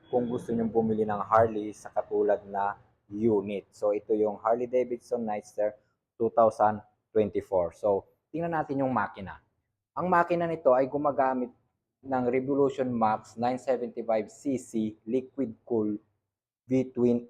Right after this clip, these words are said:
engine with ninety-one horsepower at seven thousand five hundred R P M. Yung ha-, ang haba ng Nightster ay two thousand two hundred seventy millimeter. Ang seat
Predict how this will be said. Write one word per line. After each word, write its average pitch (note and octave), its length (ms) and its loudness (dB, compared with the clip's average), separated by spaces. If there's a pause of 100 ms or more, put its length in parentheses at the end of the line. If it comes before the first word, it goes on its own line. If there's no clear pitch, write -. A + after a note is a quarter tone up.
engine G2+ 640 -4 (400)
with G#2+ 160 -2
ninety-one A#2+ 560 0
horsepower G#2+ 960 2 (320)
at G#2 160 -8
seven A#2 400 -2
thousand A2+ 400 0
five G#2+ 240 -2
hundred G#2 400 0 (680)
R G#2 320 6
P G2 240 -2
M. F#2+ 240 0 (880)
Yung C3+ 160 -2
ha-, C3 160 -10 (160)
ang A#2+ 160 -4
haba D3 400 4
ng C#3 160 -2
Nightster B2 400 -2
ay A2+ 160 0 (160)
two C3 240 -4
thousand A#2+ 480 -2
two A#2 160 -4
hundred A2+ 320 -6
seventy A2 640 -6 (320)
millimeter. G#2+ 800 4
Ang G#2+ 160 -6
seat - 480 -6